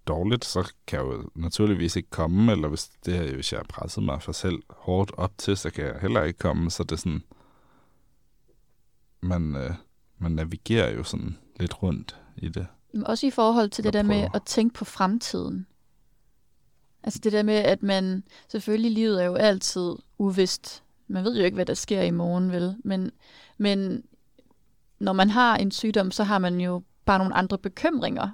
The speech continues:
Speaker 2: Altså, der er jo en anden uvished omkring, hvordan kroppen vil reagere, øh, på, hvad, hvad man har været igennem. Og det er jo, det er jo, hvad kan man sige, en uvished, som er sådan lidt mere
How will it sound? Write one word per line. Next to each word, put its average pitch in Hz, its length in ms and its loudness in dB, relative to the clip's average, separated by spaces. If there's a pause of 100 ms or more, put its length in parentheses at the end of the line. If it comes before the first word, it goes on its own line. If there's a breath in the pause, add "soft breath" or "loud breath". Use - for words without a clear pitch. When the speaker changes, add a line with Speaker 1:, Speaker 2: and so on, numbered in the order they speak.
(160)
Speaker 2:
Altså, 208 200 2
der 202 200 2
er 196 60 4
jo 190 60 2
en 190 100 2
anden 196 180 2
uvished 233 440 2
omkring, 190 460 0 (380 loud breath)
hvordan 202 400 4
kroppen 247 560 4 (100)
vil 185 420 0 (240)
reagere, 180 560 0 (360)
øh, 190 520 -2
på, 196 160 0
hvad, 185 340 2
hvad 190 220 2
man 185 160 0
har 185 160 0
været 180 240 -2
igennem. 180 420 -2 (400 soft breath)
Og 185 120 -8
det 220 80 8
er 233 40 10
jo, 214 260 4 (120)
det 233 80 2
er 240 40 6
jo, 190 380 4 (640)
hvad 196 80 -4
kan 190 60 0
man 190 100 -2
sige, 190 280 -2
en 208 100 4
uvished, 226 440 4
som 190 160 -2
er 190 60 0
sådan 190 260 -2
lidt 196 200 -2
mere 185 340 0